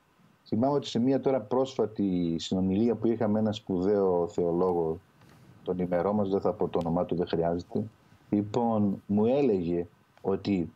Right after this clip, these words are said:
η γιαγιά του, λέει, η Μικρασιάτισσα, ε, είχε μάθει η γυναίκα λάθος, λάθος είχε μάθει, να κοινωνάει δύο-τρεις φορές το χρόνο. Ξέρετε,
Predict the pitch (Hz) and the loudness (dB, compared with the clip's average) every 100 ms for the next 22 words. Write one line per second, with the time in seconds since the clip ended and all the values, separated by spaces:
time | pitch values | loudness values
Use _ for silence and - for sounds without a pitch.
0 | - 101 98 95 92 107 143 123 120 123 | -4 -2 2 0 0 0 0 -2 0 2
1 | 104 - 92 87 - 87 101 - 76 - | 0 0 -4 -2 -2 0 0 -2 -6 -4
2 | 78 80 90 _ _ _ _ _ _ _ | -2 -4 -6 _ _ _ _ _ _ _
3 | - 311 - 185 - 139 139 160 - 113 | -4 -4 -2 -4 0 0 2 0 0 0
4 | 104 120 156 117 123 139 - - - 90 | 2 2 2 0 2 0 -2 -10 -6 -4
5 | 101 101 - - - 110 127 - - - | -4 -8 -16 -16 -2 0 0 -2 -10 -10
6 | - - - 78 85 104 - 147 - _ | -20 -14 -8 -4 -4 -4 -4 -8 -8 _
7 | _ _ _ _ - 165 - 160 143 175 | _ _ _ _ -4 -4 0 0 2 2
8 | 160 165 156 147 139 135 120 110 107 87 | 2 0 0 -2 0 0 -2 0 0 0
9 | 76 78 - - 131 104 - | -4 -10 -12 0 0 0 -2